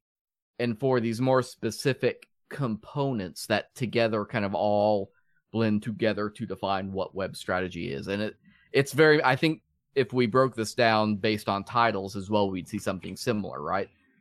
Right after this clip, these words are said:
Whether you were a webmaster in two thousand and four versus you are a U X designer in two thousand eighteen. It's a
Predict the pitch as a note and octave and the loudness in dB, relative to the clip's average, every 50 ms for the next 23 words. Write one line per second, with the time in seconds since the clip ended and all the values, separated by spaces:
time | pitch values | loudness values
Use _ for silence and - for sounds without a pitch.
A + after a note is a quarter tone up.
0 | _ _ _ - A#2+ A#2+ A#2 A2 A2+ A2+ - - _ _ _ - A2 B2 A#2+ A#2+ | _ _ _ 0 2 2 4 4 2 0 0 -4 _ _ _ -4 -2 0 2 2
1 | A#2 A2+ G#2+ G#2+ A2 F2+ G2 A2+ A#2 A#2 G#2+ G2+ G2 F#2+ F#2 G2 - - - G2 | 4 4 4 2 2 2 4 4 4 2 0 -2 -2 -2 -2 -4 -4 -6 -8 -6
2 | F#2+ G2 G2+ G2+ G2+ - A2 G#2 G#2 F#2+ F#2+ F#2+ F#2 G2+ F#2+ F#2 F#2+ F2+ - - | -6 -4 -4 -6 -6 -8 -6 -2 -2 -2 -2 -2 -4 -8 -8 -8 -10 -10 -8 -8
3 | F#2+ G2 F#2+ F#2 F#2 G2 G#2 - _ _ _ _ _ _ - G#2 G#2+ G#2+ - - | -6 -4 -2 -2 -2 -2 -4 -8 _ _ _ _ _ _ -2 -2 -2 -2 -2 -2
4 | A2 G2 G2 F#2+ F#2 G#2 G2+ G#2 G#2+ G2+ F#2+ F#2+ G2 F#2+ F#2+ G2 D2+ D#2 G2+ G2+ | 0 0 0 -2 -4 -6 -4 -2 -2 0 0 0 0 0 0 -2 -2 -2 -2 0
5 | G2 G2+ G2+ G2 - - _ _ _ _ - G#2 A2 A2 B2 B2 - - - - | 0 0 -2 -2 -6 -8 _ _ _ _ -6 -4 -2 0 -2 -2 -4 -8 -20 -14
6 | - F#2+ F#2 F#2 F#2+ F2 F2+ F#2 - - C2 - - _ _ _ _ - G2+ F#2+ | -10 -8 -8 -6 -6 -8 -8 -8 -10 -10 -12 -12 -16 _ _ _ _ -8 -8 -8
7 | - - G2+ F#2 E2 F2+ - F#2 F#2+ F#2 - _ - G2 F2+ - C2 - _ _ | -6 -6 -4 -4 -4 -4 -6 -8 -10 -10 -10 _ -8 -6 -6 -6 -8 -12 _ _
8 | - _ _ _ - B2 A#2+ - B2+ A#2+ G#2+ | -20 _ _ _ -4 -4 2 4 2 2 2